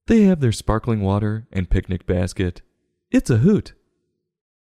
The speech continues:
I will say this story definitely gives a new perspective that anyone of any class or race can be condemned and mistreated.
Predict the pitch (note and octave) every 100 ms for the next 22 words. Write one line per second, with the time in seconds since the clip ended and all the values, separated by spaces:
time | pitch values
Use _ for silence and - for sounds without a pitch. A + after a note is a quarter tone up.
0 | _ _ E3+ G3 G#3+ G3+ A#2 A2 G2+ F#2
1 | - F2+ F#2+ F#2+ F#2 - F#2+ F2+ F#2 F#2
2 | F#2 G2+ G2+ F#2 F#2 F#2 G#2 G2 F#2+ _
3 | _ - A#2 F3+ G3+ D3+ B2 C3+ G#2+ F2
4 | E2+ G2 F#2+ - F#2 F#2+ G2 - F#2 F#2+
5 | F2+ F#2 G2 - - _ _ _ - D#3+
6 | G3 F#3+ A2 G#2+ B2+ C3+ C3+ _ - F#2
7 | F#2 F#2 - F#2+ F#2+ F#2 E2+